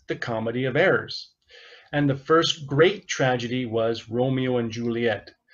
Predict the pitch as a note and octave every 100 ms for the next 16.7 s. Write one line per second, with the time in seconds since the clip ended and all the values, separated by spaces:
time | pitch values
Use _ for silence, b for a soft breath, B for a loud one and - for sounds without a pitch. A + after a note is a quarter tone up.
0 | b _ G3 G3+ E3+ D#3+ D3 C#3 - -
1 | C#3 C3 - C3 B2+ C3 - A2 A#2+ A#2+
2 | C3+ C3+ C#3 C3+ A#2+ A#2 B2 A#2 - A#2+
3 | G2 G2 - G#2+ - - A2 A2 A2 G#2
4 | - _ _ _ _ _ B B B B
5 | D#3 C#3 C#3+ C#3+ C#3 - - C3+ B2 A#2
6 | A#2+ D3 D3 - _ _ - E3+ F3+ F3
7 | C#3 C3+ C3 B2+ B2 A2+ A2+ G2+ - _
8 | _ _ _ b b b F#3 G3 - G#3+
9 | G3 - - C3 - C3+ B2 B2 B2 C3
10 | A#2 G#2+ A#2 A#2 C#3+ D3+ C#3+ B2+ B2 A#2+
11 | A2+ A#2 A#2 A#2 B2 A#2 A2+ A2+ - G#2
12 | G#2 G2+ G2 - - - _ _ _ _
13 | _ - B B B B B - E3 -
14 | F#3 F#3 F3+ D3 C#3 C3+ A#2+ B2+ A2 -
15 | - C#3 - D3 C3+ A#2 G#2+ A2+ A2+ A2
16 | A2 A2+ G#2+ G#2+ G#2 G2+